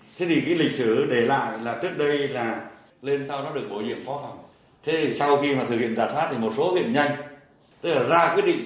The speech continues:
hủy cái quyết định bổ nhiệm đi. Mà lỗi ở đây không phải lỗi công dân, không phải lỗi cán bộ, mà là lỗi của các cơ quan nhà nước.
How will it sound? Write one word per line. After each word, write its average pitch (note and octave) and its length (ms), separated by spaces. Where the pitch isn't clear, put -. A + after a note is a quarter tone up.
hủy C3+ 360
cái F3 120
quyết F3+ 140
định C3+ 200
bổ G#2+ 100
nhiệm A#2+ 220
đi. B2+ 120
Mà B2+ 520
lỗi D3 320
ở B2+ 60
đây C3+ 240
không C3+ 140
phải G2 120
lỗi G#2 200
công A#2 140
dân, A#2 120
không C3 200
phải G#2+ 100
lỗi G#2 240
cán C#3 140
bộ, G#2 100
mà A#2+ 140
là A#2 120
lỗi F3+ 340
của A2+ 100
các D#3 120
cơ C#3+ 140
quan B2+ 160
nhà G#2 160
nước. D3 180